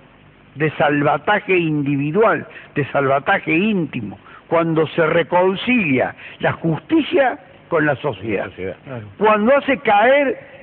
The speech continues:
Speaker 1: este no era un sacerdote poderoso, pero era uno más de una cadena de aprovechadores,
Speaker 3: Ujú.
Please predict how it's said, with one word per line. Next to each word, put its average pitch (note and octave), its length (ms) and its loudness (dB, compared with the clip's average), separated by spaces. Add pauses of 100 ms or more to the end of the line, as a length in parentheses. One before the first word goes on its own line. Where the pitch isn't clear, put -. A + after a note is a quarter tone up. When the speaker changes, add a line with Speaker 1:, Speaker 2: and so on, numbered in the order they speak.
(260)
Speaker 1:
este C#4+ 260 2
no C#4+ 140 2
era F#4 100 2
un B3 140 2
sacerdote E3+ 560 2
poderoso, C3 600 0 (920)
pero F3 200 2
era C4 180 4
uno B3 340 2
más B3+ 240 2 (640)
de E3 80 2
una A3+ 280 2
cadena G#3+ 560 4
de F3+ 200 2
aprovechadores, C#3+ 960 2
Speaker 3:
Ujú. C#3+ 260 -10